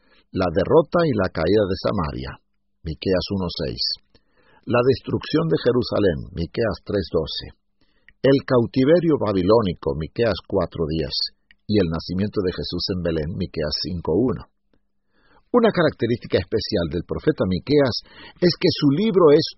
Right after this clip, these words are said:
uno de los libros antiguo testamentarios más citados en el Nuevo Testamento. Analicemos ahora Miqueas capítulo uno,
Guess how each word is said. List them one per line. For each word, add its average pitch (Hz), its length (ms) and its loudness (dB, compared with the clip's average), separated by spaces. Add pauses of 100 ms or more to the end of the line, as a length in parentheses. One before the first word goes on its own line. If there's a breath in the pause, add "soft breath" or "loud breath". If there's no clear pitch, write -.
(160)
uno 202 240 2
de 151 160 4
los 117 160 -2
libros 160 480 2
antiguo 123 400 -2
testamentarios 117 880 -2 (320)
más 143 320 -2 (240)
citados 113 720 -10 (320)
en 104 80 -2
el 95 80 -4
Nuevo 101 240 -2
Testamento. 76 720 -8 (1160)
Analicemos 139 640 -2
ahora 131 240 2
Miqueas 120 540 -2
capítulo 107 580 0
uno, 120 380 0